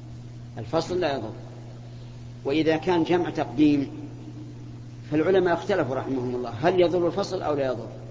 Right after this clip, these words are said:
فاختار شيخ الإسلام رحمه الله أن الفصل لا يضر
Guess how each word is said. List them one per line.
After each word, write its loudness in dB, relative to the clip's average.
فاختار 2
شيخ 0
الإسلام 0
رحمه 0
الله -2
أن 6
الفصل -2
لا 4
يضر 2